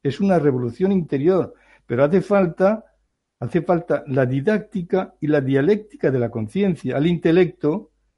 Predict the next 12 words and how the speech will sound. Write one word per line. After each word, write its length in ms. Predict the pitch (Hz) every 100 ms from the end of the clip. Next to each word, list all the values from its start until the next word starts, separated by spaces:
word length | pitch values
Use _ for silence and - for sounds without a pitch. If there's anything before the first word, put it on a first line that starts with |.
| _ _ _
se 200 | _ 170
le 160 | 151 143
educa 420 | 143 220 170 165
leyendo 380 | 160 147 185 160
libros. 560 | 156 214 131 113 - _
Si 100 | _
queremos 340 | - 160 202
ser 140 | 202 185
intelectuales 800 | 165 165 147 131 135 139 170 151
es 80 | 147
muy 160 | 170
fácil. 500 | 165 123 135 110 -